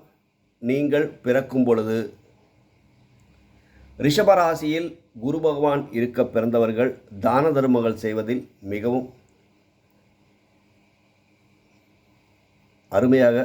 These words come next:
இருப்பவர்கள். இவர்கள் தானம் தர்மம் செய்வதில் எந்தவித யோசனைகளும் செய்ய மாட்டார்கள். தன்னை புகழ்ந்து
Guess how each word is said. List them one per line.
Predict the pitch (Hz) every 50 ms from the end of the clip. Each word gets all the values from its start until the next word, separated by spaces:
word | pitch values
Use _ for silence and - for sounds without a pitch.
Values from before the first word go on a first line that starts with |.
| - - _ _ _ _ _
இருப்பவர்கள். | 95 98 95 101 95 95 92 92 87 87 85 - _ _ _ _ _ _ _ _ _ _ _
இவர்கள் | 101 101 104 104 110 107 101
தானம் | 101 110 117 123 123 113 92 107
தர்மம் | 107 107 110 101 95
செய்வதில் | - 104 104 107 107 127 - - - _ _ _ _ _ _ _ _ _
எந்தவித | 101 104 104 117 113 120 120 120 110 110 104 101
யோசனைகளும் | 104 110 107 - 113 107 101 107 123 123 - - _ _ _ _ _ _ _ _ _ _ _
செய்ய | - - - 101 113 120 127 120
மாட்டார்கள். | 110 104 90 - 92 90 87 85 90 90 - _ _ _ _ _ _ _ _ _ _ _ _ _ _ _ _ _ _ _ _ _ _ _ _ _ _ _ _ _ _ _ _ _ _ _ _ _ _ _ _ _ _ _ _ _ _ _ _ _ _ _ _ _ _ _ _ _ _ _ _ _ _ _ _ -
தன்னை | 131 135 143 151 160 151 143 - -
புகழ்ந்து | 131 143 147 170 175 185 180 175 160